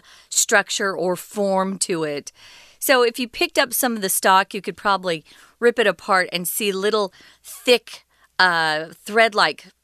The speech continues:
parts to it. Those are fibers. So that fiber is what the stalk is made up from. And they're saying here, <laughs> we just don't see anyone use that part of the banana tree very often.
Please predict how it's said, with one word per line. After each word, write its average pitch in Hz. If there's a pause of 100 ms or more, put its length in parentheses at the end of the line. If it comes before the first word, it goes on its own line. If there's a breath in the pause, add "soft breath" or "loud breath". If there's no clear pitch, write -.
(100)
parts -
to 180
it. 147
Those 214
are 190
fibers. 165 (520 loud breath)
So 214
that 202
fiber 214 (320 soft breath)
is 196 (120)
what 214
the 196
stalk 190
is 175
made 175
up 185
from. 160 (360 soft breath)
And 294
they're 302
saying 339
here, 294 (120)
<laughs> -
we 330
just 320
don't 269
see 247
anyone 220
use 220 (300 loud breath)
that 220
part 226
of 196
the 175
banana 180
tree 180
very 170
often. 160